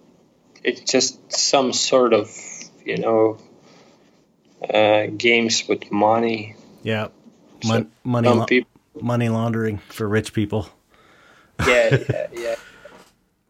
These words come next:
Speaker 1: You know, this, the same shit is happening with, uh, you know, this, uh, modern agenda with N F T, if you know.
Speaker 2: Yeah, yeah. Yeah, have you
Speaker 1: Yeah,
Speaker 2: do-, I was gonna
Speaker 1: I
Speaker 2: ask you, have you,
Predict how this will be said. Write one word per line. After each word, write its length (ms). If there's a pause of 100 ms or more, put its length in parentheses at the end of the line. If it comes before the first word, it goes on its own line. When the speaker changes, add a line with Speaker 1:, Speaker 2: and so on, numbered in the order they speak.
(240)
Speaker 1:
You 140
know, 160
this, 200
the 220
same 300
shit 420
is 160
happening 720
with, 320
uh, 480
you 220
know, 200
this, 1080 (400)
uh, 460 (1200)
modern 800 (180)
agenda 1080
with 160 (160)
N 200
F 200
T, 440
if 180
you 140
know. 400
Speaker 2:
Yeah, 320
yeah. 240 (720)
Yeah, 180
have 160
you 80
Speaker 1:
Yeah, 120
Speaker 2:
do-, 40
I 60
was 120
gonna 140
Speaker 1:
I 40
Speaker 2:
ask 280
you, 100
have 160
you, 120